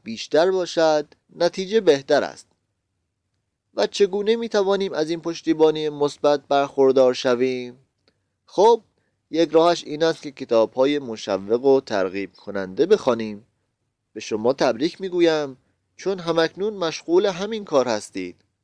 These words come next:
علاوه بر این، می‌توانیم به برنامه‌های صوتی انگیزشی گوش دهیم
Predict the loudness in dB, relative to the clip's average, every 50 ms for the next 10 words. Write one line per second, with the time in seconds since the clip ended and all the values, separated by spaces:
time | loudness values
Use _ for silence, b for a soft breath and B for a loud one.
0 | _ _ _ _ _ _ _ _ _ _ _ _ _ 0 2 2 2 2 2 2
1 | 2 4 4 2 2 0 -2 -6 -6 -8 -8 -12 _ _ _ _ _ _ _ -6
2 | -4 -4 -2 0 0 0 0 0 -2 -6 -4 -2 -2 0 2 2 0 0 0 -2
3 | -6 -6 -6 -8 -6 -2 -2 0 0 0 -4 -6 -8 -8 -4 -2 -2 -2 -4 -4
4 | -4 -4 -4 -4 -6 -8 -10 -10 -10 -10 -10 -8 -8 -10 -10 -10 -14 -14 -10 -8
5 | -8 -8 -8 -6 -4 -4 -4 -4 -8 -12 -12 -12 -16